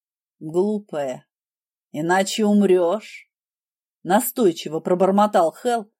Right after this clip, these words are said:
отклоняя голову и демонстрируя моему взору пульсирующую венку. «Ненавижу тебя!» прошипела я. «Пей!» властно повторил вампир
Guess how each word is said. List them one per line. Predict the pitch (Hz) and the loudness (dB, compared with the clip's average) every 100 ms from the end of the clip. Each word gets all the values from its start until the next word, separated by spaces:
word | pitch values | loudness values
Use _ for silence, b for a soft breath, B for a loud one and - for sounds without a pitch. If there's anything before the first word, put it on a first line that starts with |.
| _ | _
отклоняя | 165 170 208 208 208 185 | -12 -2 4 4 2 -2
голову | 190 240 247 160 147 - _ | -4 -4 -4 -6 -10 -14 _
и | - 208 | -4 2
демонстрируя | 226 233 247 - 262 247 208 185 190 | 4 4 0 -4 -2 0 2 0 0
моему | 196 202 202 185 | -2 0 0 -2
взору | 190 226 262 214 | -6 -6 -4 -6
пульсирующую | 180 196 - 202 175 175 175 - 190 196 208 | -6 -8 -8 -8 -6 -8 -10 -10 -4 -2 -2
венку. | 175 147 - 139 _ _ _ _ _ _ _ _ _ - | -4 -6 -12 -14 _ _ _ _ _ _ _ _ _ 0
«Ненавижу | 208 208 208 214 214 247 233 196 | 4 4 4 2 0 -4 -4 -6
тебя!» | - 214 214 196 - _ _ _ _ _ _ | -8 -6 -4 -4 -8 _ _ _ _ _ _
прошипела | - 160 - 196 185 156 | -12 -10 -2 -2 0 0
я. | 165 190 170 _ _ _ _ _ _ _ _ _ | -2 -2 -4 _ _ _ _ _ _ _ _ _
«Пей!» | _ 151 165 190 220 220 170 139 _ _ _ _ _ _ _ _ | _ -4 0 2 4 2 0 -4 _ _ _ _ _ _ _ _
властно | 240 311 240 180 - 165 | -6 2 2 2 -6 -6
повторил | 185 - 208 214 196 156 | -6 0 2 4 0 0
вампир | 180 208 220 277 285 | 0 0 -4 -10 -14